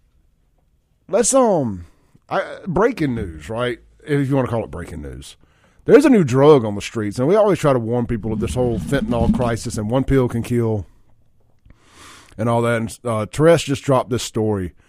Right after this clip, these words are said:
over at dark horse press now dot com. It says, uh, "Officials warn of zombie drug deadlier than fentanyl." There's a new threat on Mississippi streets, and its effe-, and its effects far outweigh anything seen before.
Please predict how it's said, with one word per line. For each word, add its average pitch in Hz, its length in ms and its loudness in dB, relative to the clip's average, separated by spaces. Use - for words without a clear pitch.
over 131 180 2
at 117 120 0
dark 135 220 4
horse 127 260 0
press 127 280 -2
now 117 200 0
dot 104 200 -6
com. 85 380 -8
It 131 80 -18
says, 123 200 -2
uh, 123 60 0
"Officials 170 600 4
warn 151 400 4
of 113 200 -4
zombie 117 560 0
drug 95 520 -6
deadlier 156 640 4
than 120 120 -2
fentanyl." 85 640 -8
There's 123 160 0
a 127 60 2
new 180 140 6
threat - 680 0
on 113 220 0
Mississippi 123 420 0
streets, 104 520 -6
and 113 200 -6
its 101 160 -10
effe-, 127 420 -2
and 139 140 0
its 139 220 -2
effects 151 480 -2
far 151 440 2
outweigh 123 460 0
anything 123 460 -2
seen 117 260 -4
before. 87 400 -10